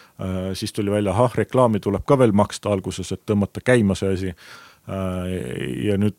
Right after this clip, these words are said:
äh, lõpuks on need selgunud, et, äh, tuleb ikkagist pakkuda, äh, väärtust loovat toodet, mis on, äh, parem kui konkurentidel.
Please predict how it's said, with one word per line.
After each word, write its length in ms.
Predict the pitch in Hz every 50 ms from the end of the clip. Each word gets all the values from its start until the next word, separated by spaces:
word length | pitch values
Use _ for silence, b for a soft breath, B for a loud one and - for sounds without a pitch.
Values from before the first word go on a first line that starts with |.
| _ _
äh, 420 | - 98 95 95 98 95 95 95
lõpuks 340 | 95 107 117 - - - - -
on 120 | 98 95
need 100 | 101 -
selgunud, 400 | - 110 107 101 - 95 92 90 92
et, 200 | 90 - _ -
äh, 140 | - 98 95
tuleb 280 | - - 107 101 92 -
ikkagist 360 | 90 - 98 90 90 - _
pakkuda, 460 | _ 117 117 _ - 110 92 - 98
äh, 720 | 92 92 92 92 92 92 95 95 92 95 98 - - - - - - - - - 107 104 101 95
väärtust 460 | 95 117 117 110 - - - - -
loovat 260 | 110 104 98 92 98 _
toodet, 360 | - 143 143 131 104 95 - _
mis 200 | - 98 95 - -
on, 180 | 104 98 95 95 95 95
äh, 240 | 95 95 98 95 95
parem 300 | - - 120 117 104 98
kui 100 | 101 98
konkurentidel. 760 | 107 123 127 - - 117 95 92 82 - 98 92 - 64 62